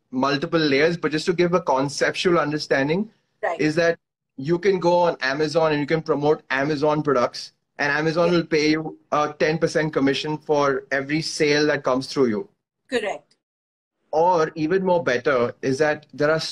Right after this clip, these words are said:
Speaker 1: because there's so much demand for digital products, information-based products, like
Speaker 2: Yes.
Speaker 1: online courses, uh, ebooks, uh, apps, softwares, anything that is digital in nature,
Speaker 2: Yes.
Speaker 1: you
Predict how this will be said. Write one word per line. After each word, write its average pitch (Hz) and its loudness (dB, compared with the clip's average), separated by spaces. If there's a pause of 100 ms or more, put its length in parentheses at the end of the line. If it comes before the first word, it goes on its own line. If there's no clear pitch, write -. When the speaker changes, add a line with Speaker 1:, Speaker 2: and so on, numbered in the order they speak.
Speaker 1:
because 196 0
there's 202 2
so 165 0
much 175 0
demand 139 0
for 151 2
digital 135 -2
products, - -4 (240)
information-based 156 0
products, 110 -2 (440)
like 139 -2
Speaker 2:
Yes. 127 0
Speaker 1:
online 151 0
courses, 135 -2 (140)
uh, 127 2 (140)
ebooks, 147 0
uh, 127 2 (220)
apps, 160 -8 (220)
softwares, 156 0
anything 220 2
that 208 2
is 180 2
digital 170 0
in 175 2
nature, 139 0 (320)
Speaker 2:
Yes. 185 -6 (360)
Speaker 1:
you 226 2